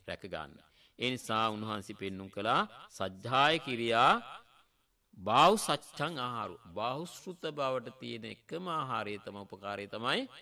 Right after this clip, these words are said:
අන්න සජ්ජායනා කිරීම. අසජ්ජාය මලාමන්තා අනුට්ඨාන මලාගරා මලං වන්නස්සකෝ සජ්ජං පමාදෝ රක්කතෝ මලං. ධම්පදයේ සඳහන් කළා නේද?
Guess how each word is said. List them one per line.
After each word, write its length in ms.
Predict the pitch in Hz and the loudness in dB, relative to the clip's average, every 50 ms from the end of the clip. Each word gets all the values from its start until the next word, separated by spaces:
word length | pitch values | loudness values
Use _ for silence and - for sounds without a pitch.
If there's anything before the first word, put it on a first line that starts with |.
| 247 _ _ _ | -20 _ _ _
අන්න 200 | - 90 92 127 202 220 - _ _ | -14 -10 -8 -8 -8 -8 -12 _ _
සජ්ජායනා 680 | _ - - 101 92 90 85 87 87 82 82 80 90 131 | _ -8 -6 -6 -6 -6 -8 -8 -8 -6 -6 -8 -8 -10
කිරීම. 320 | 151 - - 87 80 71 71 - - _ _ _ _ _ - | -8 -8 -8 -8 -8 -12 -14 -18 -20 _ _ _ _ _ -16
අසජ්ජාය 540 | 98 - - 101 92 92 90 95 95 92 92 | -14 -10 -8 -10 -10 -8 -6 -6 -6 -4 -6
මලාමන්තා 720 | 90 87 87 90 90 90 87 90 90 90 87 - - 117 123 | -8 -10 -10 -10 -10 -10 -10 -10 -12 -12 -12 -10 -8 -6 -6
අනුට්ඨාන 520 | 101 98 98 90 - - 98 92 92 90 87 | -6 -8 -10 -12 -12 -10 -8 -8 -8 -10 -10
මලාගරා 640 | 85 85 85 85 87 85 87 92 92 101 120 156 208 214 - 123 160 - _ _ _ _ | -10 -10 -10 -10 -10 -8 -8 -6 -4 0 0 0 0 -2 -8 -16 -20 -20 _ _ _ _
මලං 420 | - 95 101 113 127 151 175 196 196 | -12 -4 0 2 4 4 4 4 2
වන්නස්සකෝ 680 | 180 170 160 151 151 139 - - 143 127 131 131 131 123 | 0 0 0 0 -2 -4 -6 -8 -10 -8 -8 -8 -8 -8
සජ්ජං 540 | - - 123 120 110 107 107 117 113 113 113 110 117 | -8 -8 -8 -8 -8 -6 -6 -4 -4 -4 -6 -10 -12
පමාදෝ 720 | 113 110 101 104 107 110 113 113 117 110 107 107 107 107 107 104 | -12 -12 -10 -8 -8 -8 -8 -8 -10 -10 -10 -10 -10 -8 -8 -8
රක්කතෝ 600 | 104 104 104 - _ - 101 - - 117 139 214 240 - - - - _ _ _ | -8 -10 -10 -12 _ -14 -14 -8 -6 -4 -4 -4 -4 -8 -16 -20 -20 _ _ _
මලං. 360 | 131 101 90 90 85 82 90 90 90 87 | -10 -8 -8 -8 -8 -10 -12 -18 _ _
ධම්පදයේ 540 | _ - 92 92 90 90 - 98 92 98 92 | _ -10 -10 -10 -10 -10 -12 -10 -10 -10 -12
සඳහන් 380 | - - 98 85 82 90 107 107 | -12 -14 -14 -14 -12 -14 -14 -12
කළා 260 | - 143 143 123 120 | -12 -10 -8 -8 -8
නේද? 240 | 147 160 151 107 | -8 -10 -10 -10